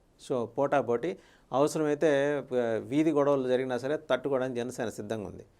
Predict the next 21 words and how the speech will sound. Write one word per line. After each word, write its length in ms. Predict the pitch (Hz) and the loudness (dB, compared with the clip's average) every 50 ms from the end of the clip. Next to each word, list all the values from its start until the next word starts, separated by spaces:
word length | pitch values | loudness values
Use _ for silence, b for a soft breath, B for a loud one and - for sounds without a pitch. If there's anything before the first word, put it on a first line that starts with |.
| b b b b | b b b b
ఎందుకంటే 300 | 156 165 196 202 190 185 | 0 2 2 4 4 4
అవి 120 | 175 160 151 | 4 4 6
నేరుగా 300 | 160 185 214 214 196 175 | 8 10 10 10 10 8
ఉంటాయి 240 | 151 123 - 101 | 6 2 0 -2
కాబట్టి. 380 | - - 101 98 92 92 _ 147 - b b b b b b b | -2 -2 -6 -6 -8 -14 _ -20 -20 b b b b b b b
ఇప్పుడు 420 | b _ _ 190 180 180 170 175 170 | b _ _ 4 6 6 6 4 2
బ్యాక్ 400 | 143 117 113 139 156 185 196 - | 0 0 4 4 4 4 4 2
ఎండ్ 340 | 220 214 202 190 180 170 156 | 0 0 2 2 2 2 0
శాబోటేజ్ 580 | - - 151 160 165 175 165 175 165 151 - | 2 4 4 4 4 2 2 2 0 0 -2
కార్యక్రమాలు 520 | - - 147 143 135 - 147 135 127 123 120 | 0 0 0 0 0 -4 -2 -2 -2 -2 -2
ఉన్నాయనుకోండి, 800 | 120 120 117 110 104 101 - 98 95 92 92 95 104 104 104 131 _ _ - | -2 -2 -2 -2 -2 -4 -8 -8 -8 -6 -8 -8 -8 -10 -14 -18 _ _ -8
వెన్నుపోటు 460 | 104 113 139 165 170 - 170 160 156 | -6 -4 -2 -2 -2 -2 -2 -2 -2
కార్యక్రమాలు 440 | - 143 127 120 - - 113 104 98 | -2 -2 -4 -4 -6 -8 -6 -6 -6
ఉన్నాయనుకోండి, 680 | 98 98 95 110 98 95 95 - 101 95 98 104 113 - - | -8 -8 -10 -10 -10 -10 -10 -10 -12 -10 -8 -10 -10 -8 -6
అది 160 | 123 127 135 139 - | -6 -6 -4 -2 -4
చాలా 120 | 151 139 | -2 -2
ఇబ్బంది. 480 | 127 120 123 135 170 156 120 87 - - b b b b b b b b - | -2 -4 -4 -2 -2 -2 -2 -4 -10 -14 b b b b b b b b -4
జనసేనకి 840 | 117 139 165 180 180 208 202 185 180 170 170 180 170 160 156 160 | 0 0 0 0 2 0 2 2 0 0 0 2 2 2 2 0
అది 200 | 156 143 139 131 | -2 -4 -6 -4
తెలియక 320 | - 156 160 190 208 196 202 - - | -2 2 4 4 4 4 0 -4 -6
కాదు, 220 | 101 87 87 - | -6 -6 -6 -16